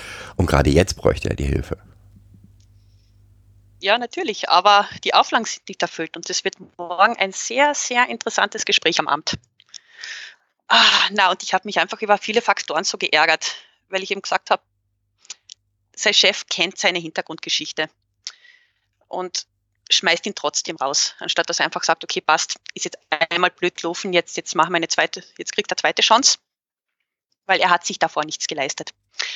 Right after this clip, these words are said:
Speaker 2: Ja, und natürlich, dass das einfach mit dem Amt eine riesige Streiterei wird werden.
Speaker 1: Äh, wie muss ich mir vorstellen? Also, ähm,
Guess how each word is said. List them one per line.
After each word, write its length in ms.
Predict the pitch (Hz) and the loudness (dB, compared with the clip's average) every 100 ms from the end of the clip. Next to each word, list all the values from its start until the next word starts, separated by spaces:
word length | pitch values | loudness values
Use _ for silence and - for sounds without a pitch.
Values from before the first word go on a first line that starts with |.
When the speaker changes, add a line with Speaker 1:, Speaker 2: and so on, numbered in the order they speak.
| - - - - - - - _ - | -8 -8 -10 -10 -10 -12 -16 _ -4
Speaker 2:
Ja, 220 | - 170 - - - - - - - - - _ | 2 4 4 4 2 -4 -6 -10 -12 -12 -16 _
und 220 | 214 214 | -8 -2
natürlich, 320 | 208 214 202 | -2 0 2
dass 140 | 185 - | 2 2
das 160 | 190 | 0
einfach 240 | 185 - 196 | 0 0 -4
mit 140 | - | -2
dem 80 | - | 0
Amt 200 | 170 185 | 0 0
eine 160 | 180 | 0
riesige 260 | 180 - 165 | 0 0 2
Streiterei 440 | - - 170 156 | 0 0 2 2
wird 160 | 160 - | 2 0
werden. 180 | 151 170 - _ _ _ | -2 -2 -10 _ _ _
Speaker 1:
Äh, 240 | 113 113 98 78 73 - - - - - - - | -2 0 0 -4 -10 -12 -16 -16 -18 -18 -16 0
wie 120 | 110 117 | 4 6
muss 140 | 131 | 4
ich 80 | 123 | 2
mir 100 | 123 | 2
vorstellen? 500 | 98 117 - 76 - | 4 4 4 2 2
Also, 240 | 107 113 110 - - - | 2 2 0 -6 -12 2
ähm, 440 | 110 110 110 107 | 4 4 2 -2